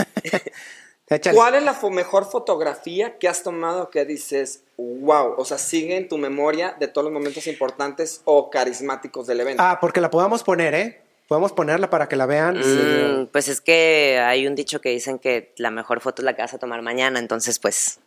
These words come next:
Speaker 1: Ah, entonces no la he tomado.
Speaker 3: <laughs> No la he tomado.
Speaker 1: Ay, no la he tomado.
Speaker 3: Pero
Speaker 2: Una que te recuerde
Speaker 3: que
Speaker 2: mucho que digas,
Speaker 3: me
Speaker 2: "Esta es de mis favoritas".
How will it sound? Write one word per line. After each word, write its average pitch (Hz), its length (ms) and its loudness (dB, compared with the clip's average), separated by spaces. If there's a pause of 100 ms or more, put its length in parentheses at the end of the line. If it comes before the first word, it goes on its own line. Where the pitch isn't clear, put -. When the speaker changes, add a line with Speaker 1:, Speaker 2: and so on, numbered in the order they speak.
(200)
Speaker 1:
Ah, 131 60 -2
entonces 131 240 -2
no 139 140 2
la 139 60 0
he 131 40 -4
tomado. 131 240 2
Speaker 3:
<laughs> - 420 0
No 143 100 -8
la 123 100 -6
he 117 40 -10
tomado. 117 380 -2
Speaker 1:
Ay, 139 80 0
no 139 100 -4
la 143 100 0
he - 20 -6
tomado. 151 260 2
Speaker 3:
Pero 175 420 6 (140)
Speaker 2:
Una 196 220 2
que 208 100 -2
te 190 80 2
recuerde 165 320 4
Speaker 3:
que 175 140 6
Speaker 2:
mucho 160 80 0
que 160 60 2
digas, 151 260 4
Speaker 3:
me 143 180 4
Speaker 2:
"Esta 143 120 0
es 160 60 -8
de 165 80 -2
mis 143 160 -6
favoritas". 135 760 -4